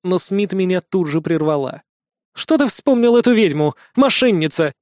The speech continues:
Не смей при мне упоминать эту хабалку базарную!» Она говорила мне своё пророчество, и оно совпало с тем, что мы сейчас видим.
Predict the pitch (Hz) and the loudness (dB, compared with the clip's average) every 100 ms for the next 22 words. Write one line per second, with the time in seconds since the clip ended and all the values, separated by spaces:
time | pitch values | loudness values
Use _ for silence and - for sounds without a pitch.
0 | _ 190 247 - 294 247 220 208 240 294 | _ 0 0 2 0 2 2 2 2 2
1 | 196 190 220 269 254 240 277 240 156 - | 2 2 2 2 0 0 0 2 0 0
2 | 170 160 165 147 156 160 156 _ _ _ | 0 0 0 0 0 0 -4 _ _ _
3 | _ _ _ 143 135 165 151 143 147 175 | _ _ _ -6 -2 -2 0 0 2 2
4 | 143 139 160 151 135 143 151 139 160 170 | 0 -2 -4 -4 -2 -2 -2 -2 0 -2
5 | 123 - - - - _ 143 143 147 156 | -4 -12 -14 -20 -20 _ -2 -2 0 0
6 | 151 - 160 160 139 - 151 165 - 143 | -2 -2 -2 0 -2 -2 -2 -2 -4 -2
7 | 143 139 147 147 156 160 127 101 90 | -2 -4 -4 -4 -2 -2 -4 -8 -18